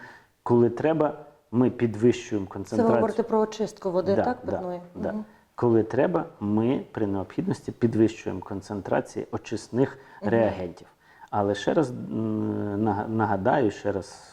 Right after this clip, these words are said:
Speaker 1: е, е, наголошу на тому, що кількість реагентів, вона не впливає на якість води стосовно санітарних норм.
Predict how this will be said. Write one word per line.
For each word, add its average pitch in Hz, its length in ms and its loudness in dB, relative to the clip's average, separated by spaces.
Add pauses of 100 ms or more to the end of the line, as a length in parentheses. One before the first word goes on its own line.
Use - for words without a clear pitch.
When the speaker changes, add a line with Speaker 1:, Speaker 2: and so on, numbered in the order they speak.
(160)
Speaker 1:
е, 101 40 -6
е, 90 440 -6 (1600)
наголошу 110 680 2
на 104 120 -4
тому, 151 280 2
що - 300 -8 (460)
кількість 139 460 0
реагентів, 110 540 0
вона 107 320 0
не 107 180 0
впливає 107 680 0
на 95 640 2 (1120)
якість 123 420 -2
води 107 240 2
стосовно 127 520 0
санітарних 107 840 -2 (100)
норм. 95 280 -6